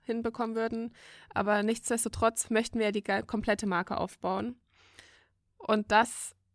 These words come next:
ist was, was vielleicht auch bei uns so ein bisschen im Interessenskonflikt steht, weil du, wie gesagt, fühlst das erste total, ich brenne so für das zweite, dann so einen Punkt zu finden, wo wir dann sagen, okay, jetzt sind wir mit dem ersten so gut, dass wir jetzt das zweite mit ins Boot holen.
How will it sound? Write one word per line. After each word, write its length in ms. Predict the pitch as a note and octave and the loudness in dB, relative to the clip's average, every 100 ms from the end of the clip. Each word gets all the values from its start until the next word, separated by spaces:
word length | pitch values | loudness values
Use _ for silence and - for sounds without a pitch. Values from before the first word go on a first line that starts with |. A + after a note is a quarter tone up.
| _ | _
ist 240 | G#3+ - F#3+ | 0 0 4
was, 500 | G3+ A3+ - - - _ _ - | 4 4 -6 -10 -12 _ _ -2
was 240 | G#3+ G#3 | -2 0
vielleicht 240 | B3 A#3 - | -2 0 0
auch 80 | |
bei 140 | - G#3 | 0 2
uns 240 | A3 C4 | 2 2
so 80 | A#3+ | 2
ein 80 | G#3+ | 0
bisschen 240 | G#3 G3+ | 0 -2
im 160 | G3 F#3+ | -2 -2
Interessenskonflikt 1040 | A3 G#3 A3 A#3 C4+ - G3 - G3 - | -2 -2 -4 -2 -4 -2 -6 -4 -6 -4
steht, 340 | - G#3+ A3+ | -2 0 0
weil 100 | G3+ | 0
du, 160 | G3 A3 | -4 -4
wie 80 | G#3+ | -2
gesagt, 220 | F#3+ F3+ | -2 -2
fühlst 260 | - A#3+ G#3 | -4 0 0
das 140 | - | 2
erste 280 | G#3 C4 C4+ | 2 2 0
total, 500 | C4+ - A#3+ A3 G#3+ | -6 -4 0 0 0
ich 260 | A3+ - - | -2 -6 -10
brenne 220 | - A3 A3 | -4 -2 -2
so 100 | G#3+ | -4
für 160 | G#3 | -4
das 220 | F#3+ - | -4 -4
zweite, 600 | - - G#3+ A#3 C4 A#3+ B3 - - - _ - | -4 0 0 0 -2 -4 -6 -14 -20 -20 _ -2
dann 200 | G#3 G#3+ | -2 0
so 100 | G#3+ | -2
einen 100 | G#3+ | -2
Punkt 260 | A#3+ A#3+ | -4 -2
zu 100 | A#3 | -6
finden, 280 | A3+ A3+ G#3+ | -4 -6 -4
wo 120 | G#3+ | -6
wir 60 | G#3+ | -6
dann 160 | G#3+ | -4
sagen, 260 | G#3+ G3+ G3+ | -2 -2 -4
okay, 440 | G3+ - G3 G#3 - _ _ _ _ _ _ _ _ _ | -6 -2 0 -2 -8 _ _ _ _ _ _ _ _ _
jetzt 420 | A3 A3+ - - - - | 0 4 4 2 -4 4
sind 140 | A3 | 6
wir 140 | A3 G#3+ | 6 4
mit 160 | G#3 | 4
dem 100 | G#3 | 2
ersten 340 | G#3 G#3+ - A#3 | 8 8 10 6
so 120 | A#3 | 4
gut, 120 | A3+ | 2
dass 140 | G#3+ - | 0 4
wir 80 | |
jetzt 180 | G3+ - | 2 2
das 140 | G#3 - | 0 0
zweite 260 | F#3 G3 | 0 0
mit 140 | F#3 - | -2 -2
ins 180 | G3 | -6
Boot 280 | - G3 - | -4 -4 -2
holen. 340 | E3 F#3 G#3+ | -4 -2 -6